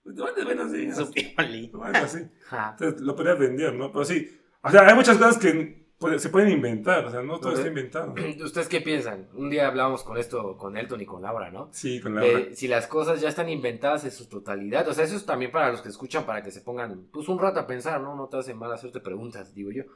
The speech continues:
Speaker 3: Si ya todas las cosas están inventadas o simplemente se van modificando. Y me acordé de algo. En un audio escuché, no me acuerdo ni el nombre de la persona ni exactamente el año, pero recuerdo que era finales de mil ochocientos, que el director de patentes en Nueva York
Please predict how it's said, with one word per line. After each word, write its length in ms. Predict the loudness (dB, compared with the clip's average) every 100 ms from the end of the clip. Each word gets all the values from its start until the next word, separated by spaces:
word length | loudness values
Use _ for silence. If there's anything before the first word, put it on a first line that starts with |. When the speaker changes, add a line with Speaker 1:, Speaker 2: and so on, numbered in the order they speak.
| -20 -20 _ _ _ -10
Speaker 3:
Si 140 | -2
ya 120 | 0
todas 160 | 4 4
las 120 | 2
cosas 200 | -2 -6
están 220 | -4 -6 -4
inventadas 640 | -4 -6 -2 2 2 0 -10
o 60 |
simplemente 420 | -12 -8 -6 -8 -6
se 100 | -6
van 120 | -6
modificando. 640 | -10 -12 -6 -4 -4 -8 -10
Y 100 | -8
me 100 | -8
acordé 300 | -8 -6 -6
de 80 | -4
algo. 320 | -6 -8 -14 _ _ _ _ _ _ -18
En 140 | -8
un 140 | -4 -2
audio 200 | -2 -2
escuché, 540 | -8 -8 -6 -6 -8 _ _ _
no 120 | -6 -2
me 60 |
acuerdo 220 | 2 4 2
ni 80 |
el 100 | 0
nombre 200 | -2 0
de 40 | 0
la 100 | 0
persona 380 | -6 -6 -6 -4
ni 80 | -6
exactamente 600 | -8 -8 -8 -8 -6 -4
el 60 |
año, 340 | -4 -4 -8 -8
pero 200 | -10 -8
recuerdo 280 | -8 -6 -4
que 60 | -4
era 80 | -8
finales 420 | -8 -6 -6 -6
de 80 | -8
mil 120 | -8
ochocientos, 640 | -10 -12 -8 -6 -6 -12 -18 _ _ _ _ _ _
que 220 | -8 -8
el 80 | -8
director 400 | -8 -8 -6 -4
de 120 | -4
patentes 840 | -6 -6 -6 -6 -6 -8 -8 -16 -18
en 180 | -16 -12
Nueva 240 | -10 -8
York 400 | -2 -2 -4 -10